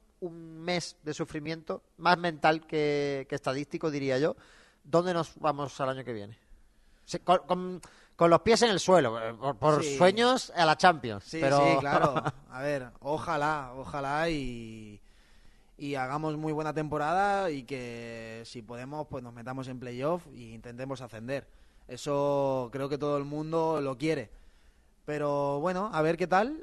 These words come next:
Speaker 2: empezamos, eh, porque al fin y al cabo segunda es muy complicado, a ver qué tal, quién se queda, quién se va, el equipo que se quedará el año que viene. Entonces, pues bueno, tenemos esa ilusión,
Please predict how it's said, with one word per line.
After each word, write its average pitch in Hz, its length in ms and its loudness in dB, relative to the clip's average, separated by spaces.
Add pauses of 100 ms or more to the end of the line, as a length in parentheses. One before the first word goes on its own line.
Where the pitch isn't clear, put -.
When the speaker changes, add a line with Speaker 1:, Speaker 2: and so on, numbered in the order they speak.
(140)
Speaker 2:
empezamos, 190 800 -6
eh, 123 460 -8
porque 123 200 -10
al 117 60 -10
fin 139 120 -8
y - 20 -4
al 139 80 -6
cabo 147 240 0
segunda 147 400 -4
es 139 80 -6
muy 143 140 -6
complicado, 139 720 -4
a 123 80 -6
ver 127 160 -8
qué 127 100 -8
tal, 123 880 -8 (360)
quién 135 180 -12
se 123 160 -12
queda, 143 380 -8
quién 131 160 -12
se 131 140 -12
va, 143 540 -4
el 131 80 -8
equipo 131 800 -10 (540)
que 135 180 -10
se 135 120 -12
quedará 131 240 -4
el 135 60 -4
año 131 180 -8
que 123 100 -10
viene. 139 240 -8
Entonces, 135 480 -8
pues 120 160 -12
bueno, 123 240 -8
tenemos 127 260 -10
esa 131 280 -8
ilusión, 156 580 -4